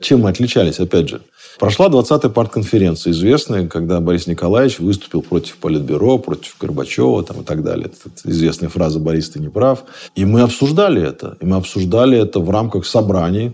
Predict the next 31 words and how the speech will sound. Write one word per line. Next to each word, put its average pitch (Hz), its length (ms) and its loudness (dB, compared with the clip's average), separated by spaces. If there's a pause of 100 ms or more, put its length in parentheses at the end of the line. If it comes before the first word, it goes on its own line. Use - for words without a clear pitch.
(120)
в - 40 -10
том 90 120 2
числе 101 200 0
и - 20 0
партийных, 98 680 0 (260)
у 92 40 0
нас 98 260 2
на 95 80 -4
факультете, - 560 -2
на 104 140 -2
курсе. 110 420 -4 (320)
И 101 400 4
наша 117 300 2
позиция 110 440 2
отличалась 104 440 0
даже 101 200 2
от 107 100 -4
наших 92 240 -4
начальников. - 640 -6 (100)
Понимаете, 120 420 0
да, 92 160 2
вот 87 140 0
это 87 140 -2
вот 85 140 0
наш, 98 420 0
почему - 300 -2
горбачёвский 107 640 2
набор 90 300 0
вроде 82 300 -2
как, 71 220 -8
да, 107 240 -2